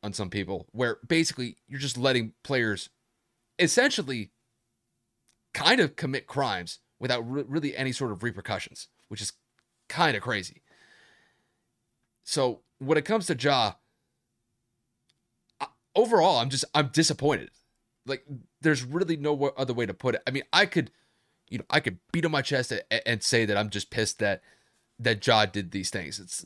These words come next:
like, no, it's like, Ja's making, what, like, forty some million dollars a year when he got his contract extension? Like, this guy is living the life that a lot of us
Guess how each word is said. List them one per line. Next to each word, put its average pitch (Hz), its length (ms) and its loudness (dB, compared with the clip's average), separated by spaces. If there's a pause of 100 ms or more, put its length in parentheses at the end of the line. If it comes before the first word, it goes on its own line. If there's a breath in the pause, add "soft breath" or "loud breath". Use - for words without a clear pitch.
like, 139 160 -12
no, 123 300 -4
it's 95 120 -10
like, 113 140 -8 (1700)
Ja's 151 340 6
making, 139 480 -2 (640)
what, 120 440 -2
like, - 120 -16 (300)
forty 123 400 -2 (540)
some 127 340 -2
million 123 300 0
dollars 120 380 2
a 104 40 -8
year 107 320 -2 (260)
when 117 160 -4
he 113 60 -2
got 113 140 2
his 107 100 -4
contract 110 480 -2 (120)
extension? 113 520 -2 (380)
Like, 113 120 -8
this 180 160 0
guy 147 340 4 (800 soft breath)
is 120 280 0
living 139 340 4
the 120 80 -2
life 117 380 2
that 107 300 0
a 110 80 0
lot 117 300 4
of 104 120 -2
us 104 360 -2